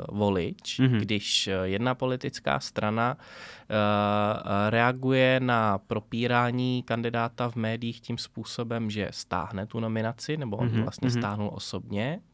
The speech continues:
Speaker 1: a je, a druhá politická strana to nějakým způsobem jako odráží, ty,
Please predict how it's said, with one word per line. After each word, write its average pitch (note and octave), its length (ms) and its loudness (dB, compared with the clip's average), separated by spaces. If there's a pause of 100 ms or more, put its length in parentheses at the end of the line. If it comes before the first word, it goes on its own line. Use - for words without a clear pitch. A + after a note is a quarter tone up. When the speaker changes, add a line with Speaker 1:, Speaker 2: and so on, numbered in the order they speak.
(840)
Speaker 1:
a A2 80 4
je, A2 260 4
a A2 80 2
druhá B2 380 0
politická B2 640 0
strana A2 480 -2
to G#2+ 160 -8
nějakým G2+ 340 -4
způsobem G#2 580 -6
jako G2+ 260 -6
odráží, F#2+ 720 -4
ty, F2+ 280 -10